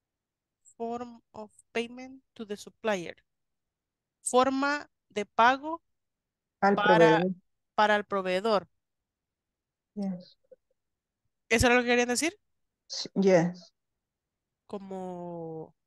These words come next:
Speaker 1: la
Speaker 2: Sí, puede
Speaker 1: forma.
Speaker 2: ser, eh, ajá, la forma de pago, ah, de la factura,
Speaker 1: Oh,
Speaker 2: que puede
Speaker 1: ok.
Speaker 2: ser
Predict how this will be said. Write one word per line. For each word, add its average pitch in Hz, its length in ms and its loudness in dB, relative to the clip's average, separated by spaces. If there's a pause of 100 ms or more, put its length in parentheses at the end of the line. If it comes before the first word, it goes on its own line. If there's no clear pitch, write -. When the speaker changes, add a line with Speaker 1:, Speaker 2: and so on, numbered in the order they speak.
(1500)
Speaker 1:
la 190 180 2
Speaker 2:
Sí, 220 60 4
puede 214 180 8
Speaker 1:
forma. 208 100 6
Speaker 2:
ser, 214 160 8
eh, 185 220 4 (420)
ajá, 233 320 6
la 226 140 6
forma 220 340 6
de 208 100 4
pago, 226 720 2
ah, 196 360 0
de 190 180 0
la 185 120 4
factura, 247 480 8
Speaker 1:
Oh, - 40 2
Speaker 2:
que 214 100 -10
puede 214 240 -4
Speaker 1:
ok. 214 100 0
Speaker 2:
ser 220 160 4